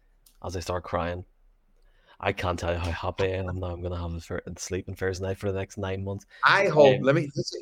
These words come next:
Speaker 2: here's, here's my hope on Thursday Night Football. I hope Joe Flacco goes into New York and throws for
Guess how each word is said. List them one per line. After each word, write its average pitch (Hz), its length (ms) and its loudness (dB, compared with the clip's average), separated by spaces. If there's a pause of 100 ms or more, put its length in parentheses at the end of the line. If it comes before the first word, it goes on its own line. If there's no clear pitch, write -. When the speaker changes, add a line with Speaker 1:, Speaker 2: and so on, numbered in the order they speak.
Speaker 2:
here's, 160 360 4
here's 135 220 4
my 120 160 2
hope 101 300 -2 (260)
on 101 160 0
Thursday 95 300 0
Night 90 180 -8
Football. - 300 -20 (600)
I 139 200 4
hope 139 340 4
Joe 117 220 4
Flacco 95 580 0
goes 110 280 2
into 113 320 -4
New 101 120 -6
York 90 480 -4 (460)
and 110 120 -6
throws 110 360 2
for - 220 -2